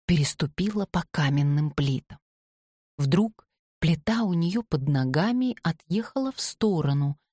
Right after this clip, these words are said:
точнее, наклонилась, как крышка мусоропровода. Антонина потеряла опору и провалилась в черный колодец. Колодец был не прямой, а наклонный,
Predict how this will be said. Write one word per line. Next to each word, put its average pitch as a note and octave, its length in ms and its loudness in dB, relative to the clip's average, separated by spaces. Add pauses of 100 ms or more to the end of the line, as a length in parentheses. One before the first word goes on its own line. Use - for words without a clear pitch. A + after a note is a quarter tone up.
(200)
точнее, D#3+ 600 -2 (100)
наклонилась, G3 1040 -2
как - 260 -4
крышка - 580 -2
мусоропровода. G3+ 1040 -2 (600)
Антонина D#3 520 2
потеряла C#3+ 720 0
опору D#4 600 2 (580)
и E4 180 -2 (140)
провалилась F3 1400 0
в - 200 -16
черный C3 540 0
колодец. - 840 -2 (680)
Колодец D3+ 580 0
был E3+ 280 4
не G#3 220 2
прямой, B3 720 -2
а D3 120 0
наклонный, D#3 800 0